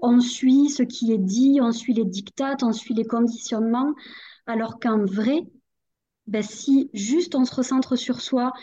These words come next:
et sur ce qui nous entoure et qu'on observe, on ne peut qu'être juste avec soi et avec le monde.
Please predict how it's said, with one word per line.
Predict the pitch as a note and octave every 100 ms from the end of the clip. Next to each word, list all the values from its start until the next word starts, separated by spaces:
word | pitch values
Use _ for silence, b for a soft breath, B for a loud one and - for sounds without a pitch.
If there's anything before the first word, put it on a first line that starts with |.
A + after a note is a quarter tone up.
| B B B
et | A#3
sur | B3 B3
ce | B3+
qui | - B3
nous | A#3+
entoure | A#3 A#3 A#3+ B3+
et |
qu'on | B3 A3+
observe, | G#3+ G#3 - C4 B3+ G#3 F#3 - _ _ _ _ _ -
on | B3
ne | B3 B3
peut | B3 - C#4+ E4+ - _ _ -
qu'être | B3+ B3+ A#3+
juste | G#3+ G3 G#3+ A#3+ A#3+ - F#3 - _ _ _ _
avec | A3 G#3 G#3
soi | - - B3 B3+ - - - - _ -
et | A3
avec | G#3+ G#3+
le | A3+
monde. | G#3+ G#3+ G#3 F#3+ F3+